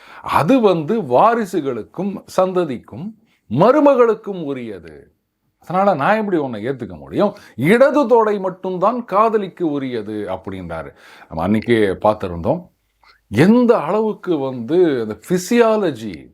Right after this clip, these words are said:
தெரிஞ்சிருந்ததுன்னு சொன்னா, இந்த மாதிரி ஒரு உண்மையை போற போக்குல வந்து அவர் சொல்லியிருப்பார். ஏன்னா நமது உடம்பு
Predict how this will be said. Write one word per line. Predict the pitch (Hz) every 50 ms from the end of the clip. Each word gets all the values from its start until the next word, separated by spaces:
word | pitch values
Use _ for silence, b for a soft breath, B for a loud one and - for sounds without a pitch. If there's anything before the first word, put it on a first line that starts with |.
| _ -
தெரிஞ்சிருந்ததுன்னு | 156 170 202 190 180 175 151 135 123 117 110 104 98 95 95 98
சொன்னா, | 87 - - 85 80 76 71 107 160 220 - _ _ _ _ _ _ _ _ _ B B B B B B
இந்த | - 117 170 208 214 208 190 185
மாதிரி | 160 147 156 190 220 220 220 208 190
ஒரு | 160 147 143 135 120
உண்மையை | 127 160 185 180 165 170 190 190 180 -
போற | 180 208 240 254 247 226
போக்குல | 185 190 196 185 185 - 185 175 160
வந்து | 135 123 110 117
அவர் | 107 101 90
சொல்லியிருப்பார். | - - 104 98 95 90 - _ _ - - - _ _ _ _ _ _ _ _ _ _ _ _ _ _ _ -
ஏன்னா | 139 143 - 175 202
நமது | 185 131 117 120 117 104 104
உடம்பு | 90 95 131 160 202 202 185 - 170 208 226 214 -